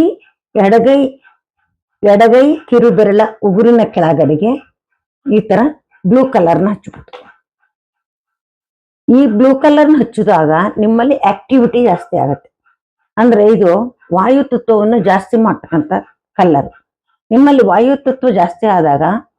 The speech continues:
ಆಟೋಮೆಟಿಕಲಿ ನಿಮ್ಮಲ್ಲಿ ಚಲನೆ ಜಾಸ್ತಿ ಆಗುತ್ತೆ. ಅವಾಗ ನಿಮ್ಮನ್ನು ಕೂರ್ಲಿಕ್ಕೆ ಬಿಡೋದಿಲ್ಲ, ಒಂದಲ್ಲ ಒಂದ್ ಕೆಲಸ ಮಾಡ್ಕೊಳ್ತಾನೆ ಇರ್ತೀರ, ಆರಾಮ ಮಾಡ್ಕೊಳ್ತೀರ. ಆ ಮೆಂಟಲ್ ಡಿಪ್ರೆಷನ್ ಹೊರಟೋಗುತ್ತೆ.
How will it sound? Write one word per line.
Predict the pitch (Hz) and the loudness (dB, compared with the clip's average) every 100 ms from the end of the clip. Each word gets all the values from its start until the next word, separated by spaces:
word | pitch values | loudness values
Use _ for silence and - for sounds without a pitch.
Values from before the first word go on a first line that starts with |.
| - | -6
ಆಟೋಮೆಟಿಕಲಿ | 220 285 277 247 143 - 160 190 | -2 0 2 0 -2 -4 -2 -2
ನಿಮ್ಮಲ್ಲಿ | 220 208 220 | -2 -2 -2
ಚಲನೆ | 220 226 233 294 240 | -4 -2 2 2 0
ಜಾಸ್ತಿ | 196 143 - | -2 -6 -8
ಆಗುತ್ತೆ. | 123 143 - - _ _ _ _ _ _ - | -10 -10 -14 -20 _ _ _ _ _ _ -4
ಅವಾಗ | 190 254 | 0 2
ನಿಮ್ಮನ್ನು | 262 247 262 | 2 2 0
ಕೂರ್ಲಿಕ್ಕೆ | 240 262 262 269 196 | -2 -2 -2 -2 -2
ಬಿಡೋದಿಲ್ಲ, | 226 202 180 175 | 0 0 0 0
ಒಂದಲ್ಲ | 208 226 240 240 | 0 0 0 0
ಒಂದ್ | 220 | -2
ಕೆಲಸ | 196 190 | -4 -4
ಮಾಡ್ಕೊಳ್ತಾನೆ | 208 185 - 214 214 220 214 | -4 -4 -4 -4 -2 -2 -2
ಇರ್ತೀರ, | 170 - 135 - _ _ _ _ _ _ _ _ - 214 | -4 -6 -10 -10 _ _ _ _ _ _ _ _ -6 -2
ಆರಾಮ | 240 262 262 | 2 2 2
ಮಾಡ್ಕೊಳ್ತೀರ. | 233 - 185 175 180 | 0 -2 -4 -2 -2
ಆ | 226 | 0
ಮೆಂಟಲ್ | 233 233 262 214 | 0 -2 -2 -4
ಡಿಪ್ರೆಷನ್ | 214 170 - 226 | -4 -8 -6 -4
ಹೊರಟೋಗುತ್ತೆ. | 220 - 139 - 123 | -4 -4 -8 -8 -18